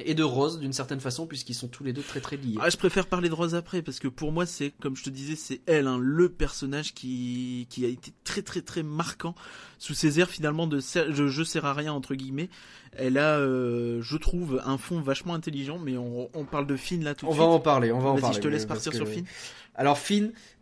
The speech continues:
Speaker 1: euh, j'ai un problème avec Finn, je l'ai trouvé bien moins intéressant dans, dans ce film, je suis désolé.
Speaker 2: Bah, il est en retrait déjà, hein, euh,
Speaker 1: Ouais.
Speaker 2: rien à dire.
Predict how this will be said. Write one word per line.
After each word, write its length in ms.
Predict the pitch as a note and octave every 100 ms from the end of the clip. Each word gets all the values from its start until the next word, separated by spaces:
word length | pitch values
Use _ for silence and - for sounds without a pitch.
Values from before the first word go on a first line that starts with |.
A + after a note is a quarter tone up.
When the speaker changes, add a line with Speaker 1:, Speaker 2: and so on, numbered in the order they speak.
| -
Speaker 1:
euh, 320 | C#3 C#3 C#3+
j'ai 160 | D#3 D#3
un 80 | E3+
problème 320 | F3+ F#3+ G#3
avec 260 | E3 D#3 -
Finn, 400 | - E3+ F3+ F3+ C#3
je 100 | B2+
l'ai 80 | C#3
trouvé 220 | D3 D3
bien 160 | C#3+ D#3+
moins 100 | E3
intéressant 440 | D3+ C#3 B2+ C#3+
dans, 340 | C3+ A#2+ A#2
dans 80 | A#2
ce 100 | A2+
film, 140 | F#2+ F2+
je 60 |
suis 80 | A#2
désolé. 240 | A2 F#2 - - -
Speaker 2:
Bah, 60 | E3
il 100 | F3+
est 80 |
en 100 | F#3
retrait 380 | E3+ E3+ - D#3+
déjà, 280 | C3 B2+ A#2
hein, 260 | A2+ C#3+ C3 A#2
euh, 380 | A2 A2+ G#2+ A#2
Speaker 1:
Ouais. 160 | A2 - -
Speaker 2:
rien 160 | D#3 D#3
à 80 | D3
dire. 160 | D3+